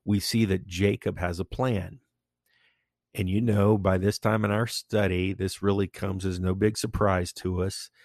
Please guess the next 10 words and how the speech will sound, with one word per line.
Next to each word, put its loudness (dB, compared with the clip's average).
If -8
anybody's 4
gonna 2
have 0
a -6
plan, 0
it's -8
gonna -2
be -2
Jacob. 2